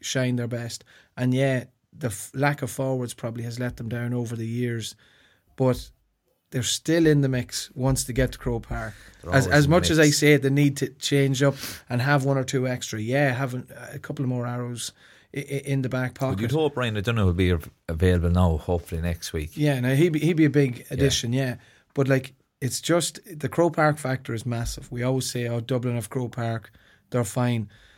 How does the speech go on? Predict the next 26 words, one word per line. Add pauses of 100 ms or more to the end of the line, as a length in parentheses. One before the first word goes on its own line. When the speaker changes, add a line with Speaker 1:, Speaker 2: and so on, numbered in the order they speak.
(140)
Speaker 1:
Mayo
get
to
Croke
Park, (540)
they're
a
different
animal (200)
because
of
their
running
power. (520)
And
if
they
could
just (440)
not
go
a
hundred
mile
at
a,